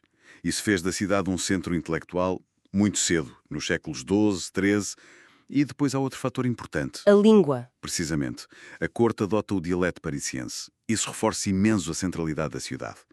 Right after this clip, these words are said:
Speaker 1: Tens o poder político e o poder intelectual, eh, a convergirem.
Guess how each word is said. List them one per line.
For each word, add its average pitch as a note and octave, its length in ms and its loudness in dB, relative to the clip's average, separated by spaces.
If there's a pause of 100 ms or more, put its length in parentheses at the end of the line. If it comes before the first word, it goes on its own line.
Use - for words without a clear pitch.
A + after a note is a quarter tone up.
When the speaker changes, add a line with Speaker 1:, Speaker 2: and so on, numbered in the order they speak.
(440)
Speaker 1:
Tens D#2+ 240 0
o C#2+ 80 -8
poder E2 260 -2
político F#2 640 -4 (180)
e E2 140 -4
o D#2+ 80 -2
poder E2 300 -4
intelectual, E2+ 680 0 (380)
eh, C#2+ 420 -4
a D2+ 60 -10
convergirem. - 540 -8